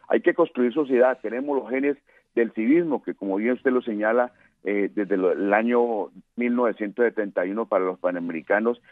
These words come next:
y ahora qué mejor que el próximo año vamos a tener, el dos mil veintiuno, perdón,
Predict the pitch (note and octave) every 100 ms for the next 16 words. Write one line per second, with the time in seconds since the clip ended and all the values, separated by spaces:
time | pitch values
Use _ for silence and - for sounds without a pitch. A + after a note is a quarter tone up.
0 | _ - A2+ A2+ C#3+ C#3+ D#3 D#3 D3 E3+
1 | C#3+ A2+ F#2 G#2 A#2+ B2+ G#2+ G#2+ A#2 B2+
2 | B2+ _ _ _ G#2+ A2+ - G2+ - F#2+
3 | G2+ A2+ G2+ G2 G2+ A#2 G#2+ A2+ A#2 A2+
4 | F#2+ F#2 G#2 A2+